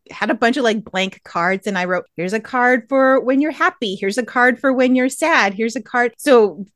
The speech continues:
fo-, something for him to take home with him. So not that we're long distance. And I think it was typically supposed to be for a long distance couple, but we were still kinda getting to know each other. So it was these little ways where, you know, I think one of them I sprayed with, like, my perfume or something. So it was all of these little ways that,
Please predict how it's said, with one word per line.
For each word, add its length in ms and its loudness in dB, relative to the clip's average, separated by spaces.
fo-, 140 2
something 320 0
for 100 2
him 180 4
to 80 2
take 220 0
home 240 0
with 180 2
him. 220 0
So 380 -4
not 280 4
that 180 2
we're 160 4
long 320 0
distance. 420 -6
And 100 -4
I 60 -2
think 200 -6
it 20 -10
was 160 -8
typically 340 -6
supposed 300 -8
to 80 -8
be 40 -14
for 80 -6
a 60 -4
long 240 -6
distance 340 -10
couple, 320 -4
but 140 -2
we 120 -2
were 60 0
still 200 -6
kinda 240 -4
getting 300 -2
to 100 -8
know 180 0
each 160 -4
other. 380 -2
So 160 4
it 80 0
was 160 0
these 240 -2
little 320 0
ways 460 0
where, 500 0
you 80 -6
know, 100 -2
I 80 0
think 200 0
one 260 -2
of 140 -2
them 220 0
I 120 2
sprayed 420 0
with, 140 -4
like, 160 -2
my 140 -2
perfume 640 -4
or 100 -4
something. 500 -6
So 240 2
it 240 -10
was 100 2
all 220 4
of 80 2
these 200 0
little 220 2
ways 240 0
that, 200 -4